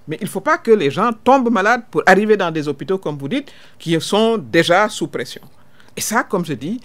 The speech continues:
il faut que nous élevions notre voix, tout le monde, hein, chacun là où il est,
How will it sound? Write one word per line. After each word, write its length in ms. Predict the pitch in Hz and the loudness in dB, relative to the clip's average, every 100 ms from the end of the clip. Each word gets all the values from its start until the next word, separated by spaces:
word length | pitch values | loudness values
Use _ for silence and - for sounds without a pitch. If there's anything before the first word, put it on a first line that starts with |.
| - - - | -18 -18 -6
il 120 | 156 | 0
faut 180 | - 214 | 6 6
que 120 | 160 | 4
nous 220 | 131 110 | -4 2
élevions 380 | 175 170 151 143 | 4 4 0 -4
notre 220 | 120 113 | -4 -4
voix, 240 | 131 196 - - - - | -4 -4 -6 -20 -20 -2
tout 100 | 302 | 0
le 60 | |
monde, 220 | 453 440 147 | 2 2 0
hein, 120 | 247 | -2
chacun 460 | - 262 330 311 - | -2 -4 -2 -6 -4
là 160 | 170 175 | 0 0
où 100 | 160 | 2
il 140 | 139 | 0
est, 160 | 170 | 0